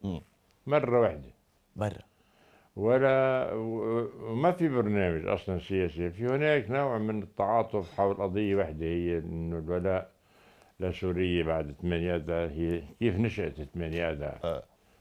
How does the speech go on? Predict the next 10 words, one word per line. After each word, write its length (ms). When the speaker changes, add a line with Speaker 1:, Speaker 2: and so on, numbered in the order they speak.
Speaker 2:
بالموقف، 540
وسحب 760
حاله 360
هالكلام 520
هذا 460
من 240
هو 220
هون، 640
يعني 400
أصمت، 440